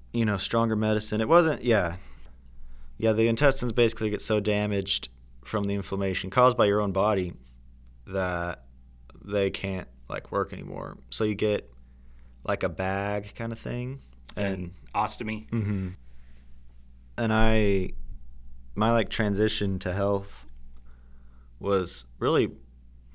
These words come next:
Speaker 1: wildly smooth, but I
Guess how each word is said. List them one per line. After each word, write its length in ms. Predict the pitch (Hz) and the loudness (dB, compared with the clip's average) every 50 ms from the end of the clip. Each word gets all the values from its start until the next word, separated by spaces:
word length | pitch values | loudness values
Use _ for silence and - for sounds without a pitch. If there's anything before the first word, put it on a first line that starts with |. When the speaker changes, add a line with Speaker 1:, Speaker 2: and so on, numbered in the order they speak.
| - - - - - - - - - | -20 -20 -20 -20 -20 -20 -20 -18 -10
Speaker 1:
wildly 560 | - 98 95 95 98 104 107 107 95 92 92 95 | -4 -2 2 2 4 4 2 2 0 -2 -6 -8
smooth, 600 | - - 104 104 101 98 107 104 104 104 101 - - - - - - - - - | -8 -8 -6 -4 -4 -4 -4 -6 -8 -8 -10 -10 -12 -14 -16 -18 -18 -20 -20 -18
but 200 | - - 101 98 | -4 0 2 4
I 380 | 101 101 98 95 95 95 92 95 | 4 4 4 2 0 -2 -4 -6